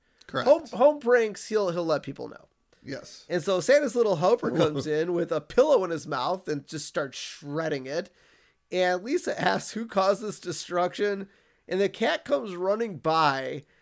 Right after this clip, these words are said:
Speaker 2: And Santa's little helper jumps into the frame with a knife in his mouth.
Speaker 1: <laughs>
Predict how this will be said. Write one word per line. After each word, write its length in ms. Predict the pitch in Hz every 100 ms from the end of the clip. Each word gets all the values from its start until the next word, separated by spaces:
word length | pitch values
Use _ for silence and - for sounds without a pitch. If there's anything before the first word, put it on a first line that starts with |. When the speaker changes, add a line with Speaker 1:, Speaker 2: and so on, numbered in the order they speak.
| _
Speaker 2:
And 160 | - 196
Santa's 380 | - 285 392 302
little 260 | 277 277
helper 320 | 220 240 233 180
jumps 400 | 180 202 226 320
into 260 | 214 247
the 140 | 311 285
frame 480 | - 220 214 254 247
with 180 | 233 214
a 60 |
knife 520 | 190 170 170 185 208 -
in 120 | 151
his 180 | 147 117
mouth. 380 | 113 - -
Speaker 1:
<laughs> 40 | -